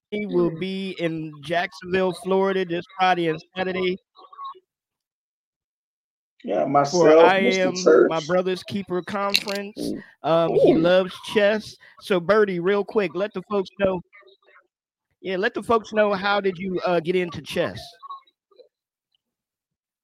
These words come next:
Speaker 2: Oh, man, that was a, um, a thing I picked up on when I was, uh, I actually did some time in the Army. I, um, served in the United States Army, and that's one of the games that I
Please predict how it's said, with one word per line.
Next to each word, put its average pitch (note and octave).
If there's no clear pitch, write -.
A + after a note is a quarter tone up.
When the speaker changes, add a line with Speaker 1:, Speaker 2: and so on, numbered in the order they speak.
Speaker 2:
Oh, B2+
man, -
that D3+
was E3+
a, C#3+
um, B2+
a C#3+
thing D3+
I C#3
picked -
up C#3
on C3+
when B2+
I C3
was, B2+
uh, B2+
I C#3+
actually D#3
did C#3
some C3
time C#3
in B2
the A#2
Army. A#2+
I, -
um, A#2+
served C3+
in C3
the C3
United C3
States B2+
Army, B2
and B2
that's C#3
one D3
of B2
the B2+
games B2+
that C3+
I B2+